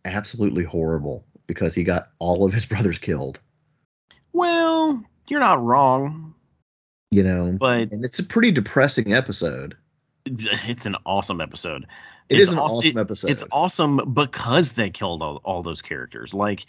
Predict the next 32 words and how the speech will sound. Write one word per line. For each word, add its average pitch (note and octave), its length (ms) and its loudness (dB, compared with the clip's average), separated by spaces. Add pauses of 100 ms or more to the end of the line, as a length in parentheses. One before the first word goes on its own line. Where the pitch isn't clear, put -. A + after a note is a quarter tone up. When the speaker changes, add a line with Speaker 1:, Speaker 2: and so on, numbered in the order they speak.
(440)
Speaker 2:
if C3 140 4
you're C#3+ 120 2
going D#3+ 440 2
to C#3 140 -2
go B2 400 2
to C#3+ 180 2
a A#2 40 4
universe G#2 580 -2
and F#2+ 320 -4
not G#2 260 -2
reuse G#2 960 -2 (720)
any C3+ 320 6
of A#2 140 4
the A2+ 80 2
characters A2+ 560 0
in A2 220 -2
that G#2+ 180 2
universe, A#2+ 500 -4 (360)
just F3+ 420 0
kill B3+ 360 4
'em B3+ 80 4
all. D#2+ 480 -4 (440)
Speaker 1:
Yeah. D#2 220 -8 (360)
Speaker 2:
Just D4+ 240 4
do, C#3+ 280 2
just - 280 -4
do G4+ 240 4
it, - 140 -2
man. D#4 400 0 (960)
Speaker 1:
And D3 140 0
that's F#3 200 -4
like, B3 280 -4